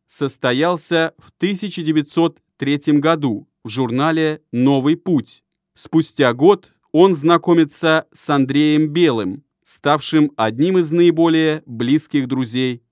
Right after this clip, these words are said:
поэта. Также несколько стихотворений поэта были опубликованы в сборнике стихов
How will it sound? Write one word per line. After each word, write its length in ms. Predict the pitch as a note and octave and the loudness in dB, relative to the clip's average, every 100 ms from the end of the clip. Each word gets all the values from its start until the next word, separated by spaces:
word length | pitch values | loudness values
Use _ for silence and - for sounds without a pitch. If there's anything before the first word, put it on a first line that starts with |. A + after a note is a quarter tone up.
| _ | _
поэта. 600 | A#2+ A2+ A2 G2 G2 F#2 _ _ _ _ | -2 0 -2 -4 -12 -14 _ _ _ _
Также 540 | F3 F#3+ B2 C3 A#2+ | 0 0 0 0 2
несколько 540 | B2 C#3 C3+ C#3 A#2 C3+ | 2 0 -2 -6 -4 -6
стихотворений 800 | - C#3 C#3 C#3 D#3 F#3+ D3 A#2 | -4 -8 -6 -2 0 2 0 0
поэта 720 | A#2+ A#2+ A#2 A2 A2+ A2 - - | 0 0 0 -2 -2 -2 -6 -14
были 420 | A#2 D3+ G3+ G3 - | -4 -2 0 -2 -2
опубликованы 840 | D3+ E3 D#3 D#3 F3+ E3+ E3 E3 E3+ | -2 0 0 0 2 2 4 2 0
в 80 | A#2+ | -6
сборнике 580 | A#2 D#3 D3 C#3 C#3+ C3 | 0 2 4 2 0 -6
стихов 540 | - C#3 - G3+ F#3+ | -2 -2 4 2 2